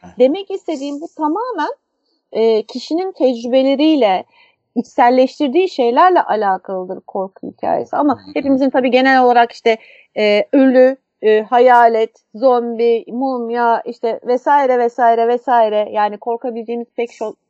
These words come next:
Speaker 1: çok şey var. Zaten bunu anlatıp duruyoruz gerisi hikayede.
Speaker 2: Hı hı.
Speaker 1: E, <laughs> yıllardır.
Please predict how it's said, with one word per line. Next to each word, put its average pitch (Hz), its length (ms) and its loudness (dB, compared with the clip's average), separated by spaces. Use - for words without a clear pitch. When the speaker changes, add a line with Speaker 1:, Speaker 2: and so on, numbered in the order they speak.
Speaker 1:
çok 196 180 -8
şey 202 200 -6
var. 202 120 -2
Zaten 208 320 -4
bunu 220 200 -8
anlatıp 214 420 -6
duruyoruz 208 380 0
gerisi 180 320 -4
hikayede. 175 540 -2
Speaker 2:
Hı 113 80 -16
hı. 127 360 -8
Speaker 1:
E, 214 340 6
<laughs> 254 100 0
yıllardır. 247 680 4